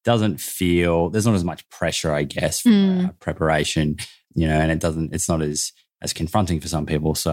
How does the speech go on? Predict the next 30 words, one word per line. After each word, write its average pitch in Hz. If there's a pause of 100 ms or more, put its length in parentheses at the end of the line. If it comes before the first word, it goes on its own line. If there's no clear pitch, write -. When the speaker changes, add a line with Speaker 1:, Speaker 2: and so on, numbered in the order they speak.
Speaker 2:
Mm-hmm. 208
Speaker 1:
that 80
can -
also 78
be 80
a 78
nice 76
thing 80
for -
people 80
to 82
try. 76 (140)
Speaker 2:
Mm, 240
interesting. 220 (100)
Speaker 1:
Outside 117 (180)
of 90 (840)
actually 85
food, 80
Speaker 2:
Mm-hmm. 262 (340)
Speaker 1:
I 82
think -
a -
nice -
way 80
to -
sort 80
of 78 (420)
finish 107
this 87
conversation 80